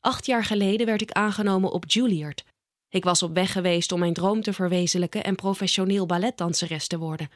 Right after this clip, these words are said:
Dat was waar ik mijn hele leven lang naartoe had gewerkt. Mijn ouders hadden leningen aangevraagd om de danswedstrijden te kunnen betalen. Vriendjes waren daarbij een ongewenste afleiding geweest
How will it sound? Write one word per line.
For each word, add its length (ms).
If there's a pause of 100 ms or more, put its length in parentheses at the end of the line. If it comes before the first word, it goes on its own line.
(720)
Dat 280
was 260
waar 160
ik 100
mijn 120
hele 360
leven 300
lang 180
naartoe 340
had 140
gewerkt. 500 (1700)
Mijn 240
ouders 360
hadden 240
leningen 460
aangevraagd 600
om 100
de 100
danswedstrijden 800
te 100
kunnen 220
betalen. 480 (840)
Vriendjes 520
waren 240
daarbij 340
een 120
ongewenste 600
afleiding 540
geweest 420